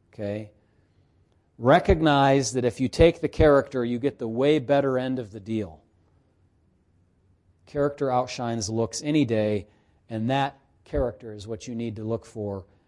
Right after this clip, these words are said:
in a spouse. So I admonish all of our young ladies and young men here,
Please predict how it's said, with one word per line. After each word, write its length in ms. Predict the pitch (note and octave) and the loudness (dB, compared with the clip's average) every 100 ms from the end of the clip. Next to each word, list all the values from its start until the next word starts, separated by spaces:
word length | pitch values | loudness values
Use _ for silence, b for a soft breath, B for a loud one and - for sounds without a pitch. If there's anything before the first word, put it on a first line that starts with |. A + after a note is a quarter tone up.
| _ | _
in 140 | B2+ G#2+ | -18 -16
a 60 | |
spouse. 760 | G2 - A#2 F#2+ D#2+ - - - | -14 -8 -6 -8 -14 -20 -20 -20
So 580 | - - B2+ A#2+ A#2+ A#2+ | -16 -8 -4 -2 -4 -8
I 280 | A#2 A2 G#2+ _ | -10 -10 -10 _
admonish 920 | A#2+ G#2 A2 A#2 A2+ G2+ G2+ - - _ _ _ _ _ _ | -14 -14 -12 -10 -10 -12 -18 -20 -20 _ _ _ _ _ _
all 200 | A2+ A2 | -10 -8
of 120 | A2 A2+ | -6 -6
our 100 | A2 | -6
young 220 | A2 A2 | -8 -8
ladies 580 | A2 A2 A2 G#2 - - | -6 -6 -6 -12 -14 -16
and 160 | G#2 | -18
young 220 | G#2 G2+ | -18 -16
men 200 | G#2 G#2+ | -14 -14
here, 300 | F2+ G2+ E2 | -14 -18 -20